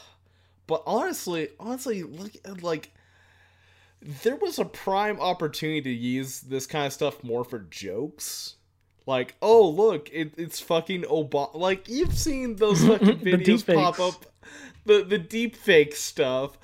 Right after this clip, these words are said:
Speaker 1: Like, face rig yourself to Obama <laughs> so you're playing fucking Counter-Strike as Obama.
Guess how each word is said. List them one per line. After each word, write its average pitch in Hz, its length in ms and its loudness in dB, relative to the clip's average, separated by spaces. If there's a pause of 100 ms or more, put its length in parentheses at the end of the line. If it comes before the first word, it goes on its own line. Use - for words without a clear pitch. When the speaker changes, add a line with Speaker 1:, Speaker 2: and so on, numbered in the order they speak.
(240)
Speaker 1:
Like, 196 240 -2
face 247 640 0
rig 202 480 0
yourself 180 580 -2
to 190 160 -2
Obama 151 1040 0
<laughs> - 0 -
so - 180 -4 (220)
you're 214 100 2
playing 185 440 -4
fucking 180 460 -6
Counter-Strike 147 840 -6
as 139 160 -4
Obama. 131 840 -6